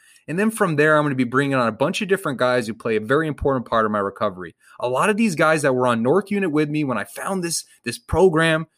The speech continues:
when God entered into my heart and performed a miracle, God was on that yard. And everybody that was there knows it.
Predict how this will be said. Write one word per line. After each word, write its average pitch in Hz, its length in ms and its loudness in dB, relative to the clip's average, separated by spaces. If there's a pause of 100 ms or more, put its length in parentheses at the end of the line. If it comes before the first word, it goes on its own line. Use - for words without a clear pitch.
(140)
when 123 160 -8
God 175 260 -2
entered 170 260 0
into 175 160 -2
my 139 120 0
heart 147 220 2
and 139 60 -4
performed 151 360 -4
a 123 40 -4
miracle, 143 360 -2
God 185 380 -6
was 160 140 -2
on 156 220 -4
that 131 200 -10
yard. 135 420 0 (840)
And 143 100 -8
everybody 185 460 0
that 185 160 -2
was 123 180 0
there 151 200 2
knows 131 360 -2
it. 95 120 -14